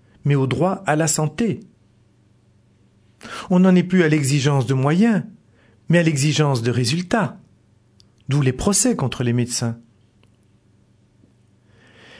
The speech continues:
Les soignants font donc l'expérience des insuffisances de leurs pratiques et de leurs connaissances.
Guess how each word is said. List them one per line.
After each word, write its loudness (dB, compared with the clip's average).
Les 2
soignants 2
font 0
donc 2
l'expérience 0
des 2
insuffisances 2
de 2
leurs -2
pratiques -2
et 6
de 6
leurs 0
connaissances. 0